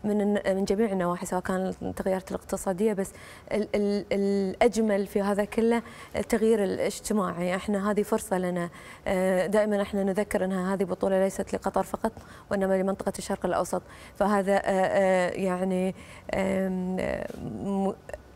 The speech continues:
فرصة أن احنا نغير الصورة النمطية، آه، ل-، آه، للشرق الأوسط، آه، فرصة لتقارب الشعوب، فرصة ل-، أن احنا ن-، آه، آه، آه، يعني نريهم ما هي، آه، عاداتنا وتقاليدنا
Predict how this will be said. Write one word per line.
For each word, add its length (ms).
فرصة 380
أن 120
احنا 460
نغير 260
الصورة 280
النمطية، 640
آه، 180
ل-، 340
آه، 300
للشرق 400
الأوسط، 500
آه، 460
فرصة 360
لتقارب 540
الشعوب، 440
فرصة 280
ل-، 200
أن 60
احنا 200
ن-، 40
آه، 60
آه، 800
آه، 400
يعني 300
نريهم 440
ما 140
هي، 380
آه، 520
عاداتنا 340
وتقاليدنا 680